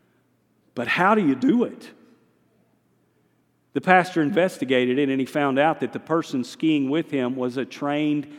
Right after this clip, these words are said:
guide. A blind skier can ski, but he goes, he or she goes down the hill with a guide skiing along with them. And what the guide does, I, I read this as the pastor told the story,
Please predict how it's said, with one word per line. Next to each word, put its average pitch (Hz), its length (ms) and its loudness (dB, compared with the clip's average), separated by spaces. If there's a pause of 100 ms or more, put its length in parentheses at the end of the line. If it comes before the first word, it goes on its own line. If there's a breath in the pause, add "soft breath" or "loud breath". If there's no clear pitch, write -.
(240 loud breath)
guide. 110 640 -2 (760 soft breath)
A 135 80 2
blind 165 440 4
skier 175 460 0
can 170 280 0
ski, 143 580 0 (220 loud breath)
but 147 220 2
he 147 80 2
goes, 175 400 4
he 170 160 2
or 160 40 2
she 165 220 0
goes 160 380 2
down 160 320 0
the 135 100 0
hill 139 480 4 (400 loud breath)
with 143 240 2
a 139 40 2
guide 151 560 4
skiing 170 480 0
along 147 380 0
with 165 240 -2
them. 104 240 -6 (1800 soft breath)
And 156 160 2
what 208 160 6
the 185 80 4
guide 170 320 6
does, 160 300 4
I, 143 160 2
I 135 160 -2
read 151 340 2
this 139 260 0
as 127 80 -8
the 143 100 -6
pastor 147 400 0
told 139 280 -2
the 123 80 -4
story, 156 460 0